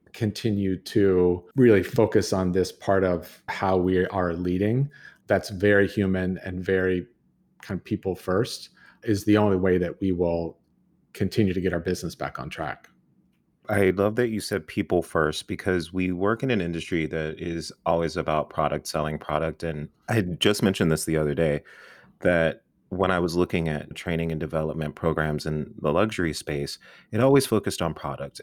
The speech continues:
Speaker 2: And something I wanted to do was focus it on people, resilience, emotional
Speaker 1: Mm-hmm.
Speaker 2: intelligence. And you have a point in your book where you say, "Develop the skills you need to connect with anyone you meet."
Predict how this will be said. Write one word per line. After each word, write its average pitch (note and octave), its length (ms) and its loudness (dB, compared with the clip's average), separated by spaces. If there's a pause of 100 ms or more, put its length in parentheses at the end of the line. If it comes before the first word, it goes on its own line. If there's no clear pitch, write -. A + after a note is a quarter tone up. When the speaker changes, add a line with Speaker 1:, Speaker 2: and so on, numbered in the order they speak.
Speaker 2:
And F#2 540 -2
something F#2 360 0
I C3 200 4
wanted D#2+ 280 2
to E2 120 -6
do D#2 200 0
was D#2 220 -2
focus - 460 -2
it E2 300 -6
on D#2+ 180 -6
people, D2 520 -8 (640)
resilience, E2 920 2 (200)
emotional F#2 680 -4
Speaker 1:
Mm-hmm. D#2+ 140 -4
Speaker 2:
intelligence. D#2 640 -8 (140)
And F2 480 -4
you B2+ 340 0
have F#2+ 640 2
a - 80 -4
point C#3+ 360 0
in D3 80 4
your A2+ 120 4
book F2+ 300 0
where F#2 120 4
you G2 280 2
say, D2+ 480 -2 (680)
"Develop A2+ 460 4
the D#3+ 100 4
skills G#2+ 400 4
you G2+ 120 0
need F#2+ 300 0
to - 100 -4
connect G2+ 540 -2
with G#2 160 2 (160)
anyone G2 480 4
you F2 100 0
meet." D2 440 -8